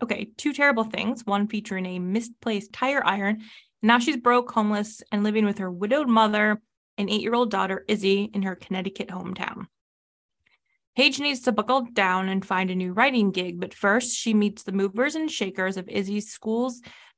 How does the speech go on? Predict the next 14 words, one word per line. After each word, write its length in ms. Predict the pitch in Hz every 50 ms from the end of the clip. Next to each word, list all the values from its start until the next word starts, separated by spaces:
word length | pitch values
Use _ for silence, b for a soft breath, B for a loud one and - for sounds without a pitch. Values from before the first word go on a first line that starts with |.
| _
Parent 400 | - - 240 247 262 254 254 -
Booster 460 | - 226 226 226 226 - 240 233 220 226
Association, 960 | - 180 - - 190 196 190 - 208 180 - 185 185 - - 190 196 202 220 214
run 240 | 208 202 202 202 202
by 160 | 196 196 202
the 260 | 190 190 190 185 - -
intimidatingly 800 | 190 196 196 - - 233 240 254 254 254 254 247 247 254 247 233
gorgeous 460 | 220 - 185 190 190 196 190 196 - - -
Ainsley 580 | 196 190 196 202 214 214 214 226 233 233 233
Anderson, 720 | 185 185 185 180 180 185 - - 196 196 202 233 233 233 233 - _ _
perfect 400 | - - - 185 - 202 180 -
name 140 | 180 175 180
for 140 | - 185
that, 180 | 180 220 277 269